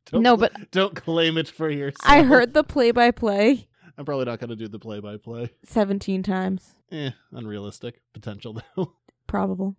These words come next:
Speaker 1: No, I was at a show last, it doesn't matter when you're listening to this. I was at a show recently working.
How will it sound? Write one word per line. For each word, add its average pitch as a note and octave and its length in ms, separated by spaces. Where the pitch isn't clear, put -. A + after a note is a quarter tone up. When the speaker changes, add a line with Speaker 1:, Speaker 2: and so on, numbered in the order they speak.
Speaker 1:
No, D#3 240
I B2+ 120
was B2+ 140
at C#3+ 100
a B2+ 220
show C#3+ 480
last, A#2+ 400
it A#2 40
doesn't G#2 220
matter G2 200
when G2+ 100
you're G2+ 100
listening G#2 300
to G#2+ 60
this. G#2+ 140
I - 100
was F3+ 120
at D#3 80
a C#3 60
show D3+ 220
recently A#2 520
working. A#2 400